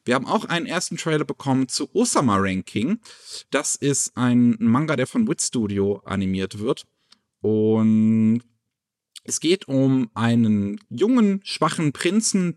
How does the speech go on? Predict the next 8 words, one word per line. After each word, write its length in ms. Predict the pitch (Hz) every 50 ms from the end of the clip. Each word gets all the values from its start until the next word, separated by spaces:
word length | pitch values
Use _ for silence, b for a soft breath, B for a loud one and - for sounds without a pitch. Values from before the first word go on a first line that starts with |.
| _ -
der 420 | 139 139 135 127 127 123 113 110 -
zusätzlich 640 | - - 294 339 359 233 131 - - 147 127 127
auch 120 | - 165
noch 160 | 165 143 131 -
taub 320 | - - 139 165 202 196
ist. 340 | - 104 110 143 - - b b b b b b b b b b b b b -
Oh, 220 | 123 135 135 135
also 220 | - 127 120 113